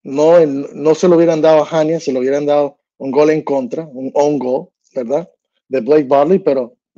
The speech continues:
no, no lo pusieron así. Y eso fue en el minuto veintiocho del partido. Y después en el minuto cuarenta y dos, terminando el primer tiempo, el jamaiquino mediocampista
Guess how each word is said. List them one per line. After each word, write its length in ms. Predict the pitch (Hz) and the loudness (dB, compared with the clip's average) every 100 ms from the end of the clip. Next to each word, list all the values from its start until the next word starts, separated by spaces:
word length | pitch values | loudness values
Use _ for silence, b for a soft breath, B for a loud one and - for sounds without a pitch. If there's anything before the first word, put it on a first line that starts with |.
| _ | _
no, 140 | 135 135 - | -12 -10 -8
no 160 | 139 | -2
lo 140 | 143 139 | -2 -2
pusieron 380 | 123 139 131 | -4 -4 -4
así. 260 | 120 - 90 _ b b b b | -8 -14 -20 _ b b b b
Y 80 | 123 | 0
eso 240 | 147 151 156 | 2 2 0
fue 160 | 165 | 2
en 60 | 170 | 2
el 80 | 156 | 0
minuto 440 | 139 139 131 160 | -2 -6 2 2
veintiocho 600 | 147 139 127 131 131 143 | 2 -2 -4 -2 0 0
del 120 | 135 | -2
partido. 380 | 120 107 _ - _ _ _ - _ _ _ _ _ _ _ _ _ _ _ _ _ _ _ _ - b b b b b _ | -4 -8 _ -20 _ _ _ -20 _ _ _ _ _ _ _ _ _ _ _ _ _ _ _ _ -20 b b b b b _
Y 100 | 170 | 2
después 420 | 170 - 165 185 | 2 4 2 4
en 100 | 208 | 4
el 100 | 196 | 4
minuto 800 | 180 165 160 180 175 196 190 - _ | 4 2 2 0 2 2 2 -2 _
cuarenta 480 | - 151 160 156 - | 2 4 4 2 4
y 40 | |
dos, 460 | 160 180 143 - _ _ _ | 6 6 4 -2 _ _ _
terminando 640 | 175 165 160 165 190 202 | 2 2 2 2 2 4
el 100 | 185 | 2
primer 340 | 143 143 143 143 | 0 -2 0 -2
tiempo, 540 | 131 117 107 117 139 _ _ _ _ _ | -4 -6 -6 -12 -14 _ _ _ _ _
el 180 | - 139 | -6 -2
jamaiquino 880 | 156 156 147 135 175 185 202 196 - | -2 0 0 0 -2 2 2 0 -6
mediocampista 1120 | 143 151 156 143 135 120 165 151 _ 120 | 0 2 2 0 -4 -2 -2 -4 _ -12